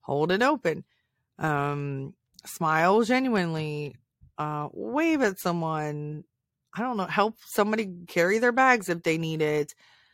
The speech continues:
Those are the things that I try to do because, like I said, I've been there. I have been a single young teen mom. I've been a homeless young mom.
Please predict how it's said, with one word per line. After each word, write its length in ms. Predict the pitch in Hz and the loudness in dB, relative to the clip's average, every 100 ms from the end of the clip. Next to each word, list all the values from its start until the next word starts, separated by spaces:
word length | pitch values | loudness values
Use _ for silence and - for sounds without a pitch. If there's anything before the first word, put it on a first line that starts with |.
| _ _ _ - | _ _ _ 2
Those 240 | 254 294 | 4 6
are 40 | 294 | 4
the 140 | 277 | 2
things 300 | 262 240 233 | 2 2 2
that 100 | 196 | 4
I 160 | 175 180 | 6 6
try 360 | - 170 160 | 4 4 4
to 140 | 156 175 | 0 -2
do 440 | 226 302 175 151 | 0 2 2 0
because, 640 | 170 180 214 190 180 180 - _ _ | -2 0 2 2 2 -2 -10 _ _
like 160 | - 160 | -4 -2
I 100 | 175 | -2
said, 440 | 175 196 185 165 - | 0 2 2 2 2
I've 160 | 220 202 | 0 2
been 180 | 208 | 0
there. 300 | 196 160 160 - _ _ - | 0 -2 -4 -8 _ _ -2
I 140 | 214 | 2
have 160 | 269 196 | 2 2
been 440 | 185 185 190 196 - _ _ _ _ _ _ _ | 2 2 2 -2 -6 _ _ _ _ _ _ _
a 600 | 170 160 160 156 151 151 - - | -2 0 -2 -4 -4 -6 -8 -16
single 600 | - 208 190 170 160 151 | -6 0 0 2 0 -2
young 420 | 160 160 156 151 | -2 0 0 -4
teen 260 | - 175 160 | -6 -4 -2
mom. 380 | 156 156 151 | 0 0 0
I've 180 | 160 175 | -2 -2
been 260 | 190 196 190 | 2 2 2
a 80 | 185 | 2
homeless 880 | 269 311 294 185 156 151 - - - _ _ | 2 2 2 0 -2 -4 -10 -16 -20 _ _
young 340 | 156 151 147 151 | -4 -2 -2 -2
mom. 500 | 147 147 147 143 | 0 0 0 -2